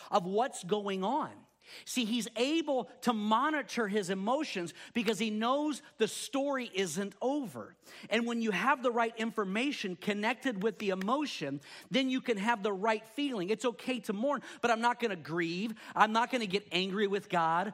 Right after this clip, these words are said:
I'm not gonna be disappointed with unmet expectations toward God and let these emotions create a resistance and then a pain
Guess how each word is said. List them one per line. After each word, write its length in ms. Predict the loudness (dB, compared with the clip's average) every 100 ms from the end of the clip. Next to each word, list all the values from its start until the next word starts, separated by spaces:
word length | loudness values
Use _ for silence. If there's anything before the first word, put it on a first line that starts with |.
| -2
I'm 160 | 2 4
not 140 | 4
gonna 140 | 2 -2
be 100 | 0
disappointed 800 | 0 0 -2 -2 -2 0 -2 -4 -4
with 140 | -2 2 2
unmet 260 | 2 2
expectations 800 | -2 -2 -4 -2 -2 -2 -6 -8
toward 400 | -4 -2 -2 -2
God 340 | 0 2 2 -2 -4
and 140 | -2
let 180 | 0 0
these 160 | 0 -2
emotions 640 | 0 2 2 0 -6 -6
create 240 | -2 0
a 60 | 0
resistance 1120 | -2 -4 0 0 0 0 -2 -2 -6 -8 -12 -18 _ _ _ _ _ _ _ _ _ _ _ _ _ -6
and 100 | -2
then 60 |
a 60 | -2
pain 760 | -4 -2 0 0 0 -2 -4